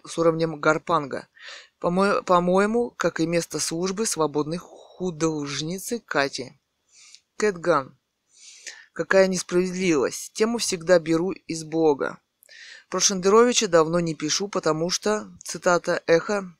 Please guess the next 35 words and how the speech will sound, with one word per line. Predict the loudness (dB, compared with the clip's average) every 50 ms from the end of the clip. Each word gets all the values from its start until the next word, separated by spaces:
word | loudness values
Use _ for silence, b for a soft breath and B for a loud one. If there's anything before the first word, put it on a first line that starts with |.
| _ _ _ _ _ _ _ _ _ _ _ _
м, | -14 -12 -12 -12 -12 -14 -16 -16 -16 -16 -16 -16 -16 -18 -18 -18 -18 -18
в | -12 -2
кавычках, | -2 0 0 0 -2 -2 -4 -4 -6 -2 2
«Эхо» | 2 2 2 0 0
давно | 2 2 2 4 2 -2 -2 -2
все | -4 -4 -2 0 0 0 0
забыли, | 2 2 2 2 2 0 -2 -2 0
и | -2 -2
никто | -4 -6 -6 -6 -6
не | -4
спросил, | -6 -4 -2 -2 -2 -2 -2 -4 -4 -6
почему, | -8 -8 -8 -6 -6 -4 -6 -6 -6 -8 _ _
как | -6 -6 -4
всегда, | -4 -8 -6 -4 -2 -2 -2 -2 -2
он | -4 -6 -6 -6
в |
четверг | -8 -10 -10 -6 -6 -6 -6 -4 -6
не | -8
вышел | -6 -4 -4 -4 -4 -4 -4
в | -4 -6
эфир. | -8 -6 -6 -6 -6 -6 -6 -10 _ _ _ _ _ _ _ _ _ _ _ _ _ B B B B B B B B B B B B B B B B B B
Каспаров | -4 -2 -2 0 2 4 4 4 4 2
у | 0 0
нас | 2 2 2 2
ещё | -2 -2 0 2 2 2
не | 2 0 -2 -2
президент, | -2 -4 -6 -4 -4 -6 -2 -2 -4 -4 -4 -10 -20 B B B B B B _
поэтому | 0 2 2 2 0 -2 -2 -2 -2 -4 -4
несколько | -2 -2 -2 -2 -2 -4 -2 0 -2
слов, | 0 2 2 2 2 2 0
думаю, | -2 -2 -2 2 2 2 4 4
о | 2 2
нём | 0 -2 0
можно | 0 0 0 0 -4 -6
сказать. | -6 -6 -4 -4 -4 -2 -4 -6 -6 -10 -18